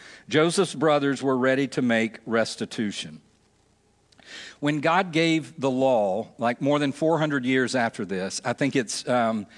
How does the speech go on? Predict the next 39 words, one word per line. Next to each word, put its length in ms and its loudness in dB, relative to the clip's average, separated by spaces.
it's 220 -4
really 320 2
amazing 680 0
the, 100 0
the, 280 -4
the 100 -4
things 380 0
that 160 0
we 100 0
see 320 0
that 160 -4
will 160 -2
appear 340 -2
in 100 0
the 80 0
law, 440 2
we 120 0
see 260 0
in 80 0
the 100 2
life 260 2
of 140 -8
Joseph. 520 -2
When 280 0
God 320 2
would 160 2
give 220 2
the 100 2
law 320 4
to 140 -2
his 180 0
people 460 0
hundreds 560 -2
of 160 -4
years 540 2
after 400 0
this 420 -2
happened, 640 -2
restitution 1300 -2